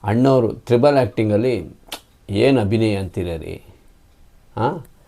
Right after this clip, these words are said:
ಅಮ್ಮವರು ದುಡ್ಡನ್ನ ಧಾರಾಳವಾಗಿ ಖರ್ಚು ಮಾಡಿ ಚಿತ್ರನ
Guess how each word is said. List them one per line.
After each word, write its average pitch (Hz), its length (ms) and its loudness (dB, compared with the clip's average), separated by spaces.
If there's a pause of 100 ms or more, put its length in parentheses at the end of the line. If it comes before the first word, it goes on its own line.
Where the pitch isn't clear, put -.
(680)
ಅಮ್ಮವರು 110 720 0 (1080)
ದುಡ್ಡನ್ನ 107 540 2
ಧಾರಾಳವಾಗಿ 123 1300 2
ಖರ್ಚು - 360 -6
ಮಾಡಿ 92 280 -4 (920)
ಚಿತ್ರನ 107 380 -2